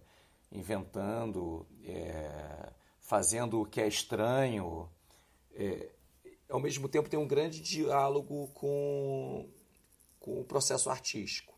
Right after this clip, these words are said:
né? Então, né, de conceituar uma produção, é, de algo que tem um discurso conceitual, no fim das contas, né? Inclusive, um, tem uma posição,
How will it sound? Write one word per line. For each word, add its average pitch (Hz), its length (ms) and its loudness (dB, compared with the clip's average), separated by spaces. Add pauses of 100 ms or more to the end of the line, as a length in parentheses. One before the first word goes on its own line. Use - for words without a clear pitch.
né? 101 220 -6 (680)
Então, 104 580 -2 (360)
né, - 160 -10 (140)
de - 340 -10 (260)
conceituar 110 1080 2 (120)
uma 98 220 -4
produção, 107 960 -4 (400)
é, 82 640 -2 (580)
de 104 280 -2
algo 107 400 4
que - 120 -18
tem 113 180 2
um 107 160 -2
discurso - 800 -6 (220)
conceitual, 90 720 0
no 85 60 -6
fim - 160 -10
das 85 180 -6
contas, - 480 -14 (540)
né? 92 200 -8
Inclusive, 131 840 2
um, 151 160 -2
tem 151 200 0
uma 151 140 -4
posição, 139 1080 4